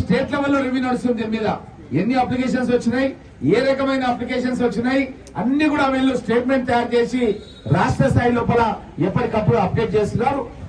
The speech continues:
రాష్ట్ర స్థాయి లోపల ఆదేశాలు వస్తాయి. కాబట్టి వెను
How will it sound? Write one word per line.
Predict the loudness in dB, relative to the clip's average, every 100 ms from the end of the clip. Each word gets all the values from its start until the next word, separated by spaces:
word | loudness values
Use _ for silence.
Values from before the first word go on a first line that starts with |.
| -2
రాష్ట్ర | 0 0 0 0
స్థాయి | 2 0 2
లోపల | 2 2 2
ఆదేశాలు | 0 -2 -2 -2
వస్తాయి. | -2 -2 -4 -6 -16 -4
కాబట్టి | -2 -2 -2 2
వెను | 2 2